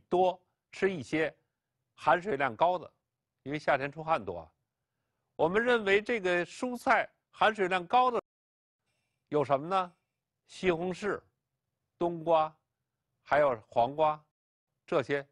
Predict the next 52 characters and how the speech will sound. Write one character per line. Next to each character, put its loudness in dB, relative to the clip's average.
都 0
适 -12
当 0
可 -10
以 -6
多 -2
吃。 -10
但 4
尽 -2
量 2
少 -2
吃 -6
一 -6
些 -4
辛 -4
辣 4
的 -8
食 -12
物， -8
比 -8
如 0
辣 0
椒、 -2
牛 -2
羊 2
肉、 -2
猪 -2
肉， 2
尤 -2
其 -4
是 -4
肥 -4
的 -4
猪 -8
肉， -8
这 2
时 -8
候 -2
应 -6
该 2
尽 -8
量 0
少 -10
吃 -12
一 -14
些。 -20
所 0
以 0
说 -2
我 -4
们 -4
要 0